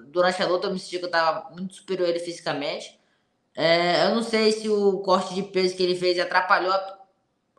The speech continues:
acabou atrapalhando a, a performance dele, porque com certeza ele treinou muito, com certeza ele fez tudo, mas às vezes o detalhe faz a diferença, né? Então eu acredito que, assim, o, o corte de peso que ele fez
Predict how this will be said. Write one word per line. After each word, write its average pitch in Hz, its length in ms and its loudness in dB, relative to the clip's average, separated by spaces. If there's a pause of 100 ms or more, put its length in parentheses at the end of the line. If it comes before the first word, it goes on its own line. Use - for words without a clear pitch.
(160)
acabou 170 420 2
atrapalhando 180 500 2
a, 156 60 -2
a 160 40 2
performance 175 540 -4
dele, 214 220 2
porque 214 400 0
com 214 120 -2
certeza 233 380 0
ele 202 100 2
treinou 185 360 -4
muito, 196 220 -6
com 190 120 -14
certeza 190 300 -10
ele 175 420 -6 (640)
fez 196 260 0
tudo, 214 280 2
mas 214 240 4
às 196 100 -2
vezes 196 400 0
o 185 100 2
detalhe 180 380 2
faz 190 160 0
a 190 60 -2
diferença, 185 480 -2
né? 170 160 -4
Então 175 180 -4
eu 160 60 0
acredito 165 340 -6
que, 170 80 -8
assim, 160 720 -10 (920)
o, 139 320 -6
o 151 80 -6
corte 165 260 2
de 160 60 -6
peso 170 340 0
que 180 60 0
ele 165 180 0
fez 185 680 0